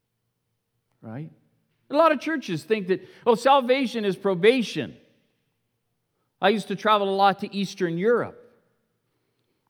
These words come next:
And many churches there believe salvation is probation. It becomes a weapon. You miss a Sunday at church, oh, yeah, your probation could get revoked, right? Now look at this. Look what happens here.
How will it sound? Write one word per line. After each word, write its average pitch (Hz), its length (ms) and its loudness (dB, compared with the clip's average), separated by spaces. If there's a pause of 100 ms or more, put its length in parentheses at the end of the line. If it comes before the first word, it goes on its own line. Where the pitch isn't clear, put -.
(140)
And 175 360 -2
many 233 220 2
churches 180 540 -4
there 185 260 -2
believe 156 320 -4
salvation 170 500 -4
is 143 80 -8
probation. 156 480 -8
It 131 40 -8
becomes 160 340 -8
a 175 80 -2
weapon. 170 560 -6 (640)
You 135 60 -6
miss 175 220 -6
a 156 40 -12
Sunday 175 320 -6
at 156 80 -6
church, - 380 -12
oh, 370 320 -12
yeah, 320 320 -14
your 254 180 -14
probation 170 560 -12
could 196 160 -14
get 185 160 -12
revoked, 160 480 -14
right? 294 240 -18 (3000)
Now 127 140 -4
look 160 160 0
at 120 80 -4
this. - 340 -10
Look 151 140 -6
what 131 100 -4
happens 104 400 -6
here. 80 180 -16